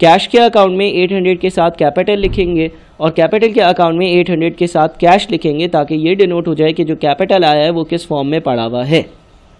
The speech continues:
ठीक है। अच्छा, उसके बाद दूसरी transaction क्या थी? दूसरी transaction थी, he brought his own car to business and the car will now be used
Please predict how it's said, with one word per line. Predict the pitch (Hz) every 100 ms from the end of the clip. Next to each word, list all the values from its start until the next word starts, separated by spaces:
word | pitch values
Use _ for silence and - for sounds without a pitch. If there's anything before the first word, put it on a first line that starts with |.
| -
ठीक | 165
है। | 254 254 - _ _ - _ _ _
अच्छा, | 156 165 180
उसके | 180 226
बाद | 233 196
दूसरी | 170 175 233
transaction | 226 214 220 220 220
क्या | 208 202
थी? | 214
दूसरी | 180 175 208
transaction | 202 190 190 190 196
थी, | 208 214 208
he | 170 190 202 175
brought | 170 185 185
his | 170 180 180 -
own | 175 202 214 202
car | 165 165 165
to | 165 160
business | 170 151 147 170 - - - - - - - -
and | 180 214 226
the | 220 -
car | 165 180 220
will | 214 208 180
now | 165 190
be | 214 220 208 165
used | 160 180 220 -